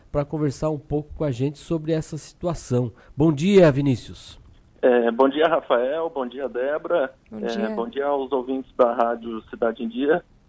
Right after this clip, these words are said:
Speaker 2: É, primeiramente, eu queria dizer que eu fico lisonjeado pelo convite pra participar do programa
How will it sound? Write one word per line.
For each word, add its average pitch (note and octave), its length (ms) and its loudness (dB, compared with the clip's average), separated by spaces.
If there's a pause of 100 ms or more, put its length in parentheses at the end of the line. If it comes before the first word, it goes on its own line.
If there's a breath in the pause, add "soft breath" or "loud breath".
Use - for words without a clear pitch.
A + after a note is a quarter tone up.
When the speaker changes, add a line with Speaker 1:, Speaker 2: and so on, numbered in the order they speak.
(180)
Speaker 2:
É, A#2+ 300 4
primeiramente, C3+ 600 2
eu D#3 160 0
queria D#3 260 -2
dizer D#3+ 240 -8
que - 60 -6
eu D3+ 80 0
fico C3+ 540 -4
lisonjeado B2 680 2
pelo B2+ 200 -2
convite B2 500 -6
pra C3 100 0
participar B2 580 2
do B2 80 -4
programa C3 580 -2